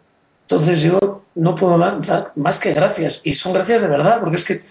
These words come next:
si yo tengo una casa, si he podido realizarme profesionalmente y personalmente, ha sido por la música y por la gente que, que nos ha venido a ver, que nos ha tal, eh, tiene sus momentos duros, pero es que, o sea,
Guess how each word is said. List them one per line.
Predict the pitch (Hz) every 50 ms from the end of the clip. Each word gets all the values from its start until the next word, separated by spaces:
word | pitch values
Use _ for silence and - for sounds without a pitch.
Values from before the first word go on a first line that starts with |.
| - - - _ _ _ _
si | - - - 165
yo | 160 185 175
tengo | 214 202 202 202
una | 190 180 165 156
casa, | - 202 - - - -
si | - - 151
he | 143
podido | - 180 175 175 175 175 175 175 170 160 151 151 -
realizarme | 160 156 160 151 147 143 - - 180 170 165 175 170
profesionalmente | 156 - 151 147 151 139 160 165 165 170 165 170 160
y | 156
personalmente, | 160 165 143 - - 156 160 165 156 165 185 - - 214 208 - - _ _ _ _ _ -
ha | - 160
sido | 160 - - - 190 196 226 220 226
por | 190 170 160 139
la | 139 135
música | 143 170 - - 202 202 233 233 240 - - - -
y | - 160 147
por | - - 147 135 135
la | 131 123 131
gente | 127 - - - 185 180 - 214 208
que, | - 170 160 143 139 135 - _ _ _ _ _ _ _ _ _ _ _ _ _ _
que | - - 165
nos | 156 156 156
ha | 165 165
venido | 190 185 185 185 180 175
a | 170
ver, | 170 185 190 196 202 208 208 202 - _ _ _ _ _ _ _ _ _ _ _ _ _ _ _ -
que | - 165
nos | 151 - - -
ha | 165 156
tal, | - 196 202 - - - -
eh, | - - - - - - - - - - - - - _ _ _ _
tiene | - - - 202
sus | - 208 196
momentos | 190 185 180 190 196 202 202 220 202 185 185
duros, | 196 196 202 220 220 214 - -
pero | 175 156 143
es | 139 - -
que, | - 165 156
o | -
sea, | 156 156 180